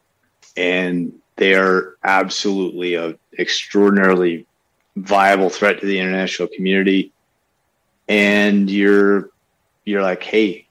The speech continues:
we have to get this guy or, or this, this person, whether it's a, a man or a woman, doesn't matter." And they are traveling from point A to point B,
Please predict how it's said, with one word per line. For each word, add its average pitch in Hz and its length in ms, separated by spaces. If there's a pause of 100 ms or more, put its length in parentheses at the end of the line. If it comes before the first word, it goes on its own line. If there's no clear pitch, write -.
we 117 180
have - 680
to 110 180
get 95 340
this 92 240
guy 78 440 (880)
or, 104 260
or 98 320
this, - 540
this 95 180
person, 78 540
whether 87 180
it's - 140
a, 80 240
a 85 80
man 82 260
or 78 80
a 76 80
woman, 76 300
doesn't 76 260
matter." 71 360 (680)
And 80 400 (480)
they 98 380
are 98 120
traveling 95 520
from 82 200
point 98 340
A 95 120
to 87 80
point 95 360
B, 82 380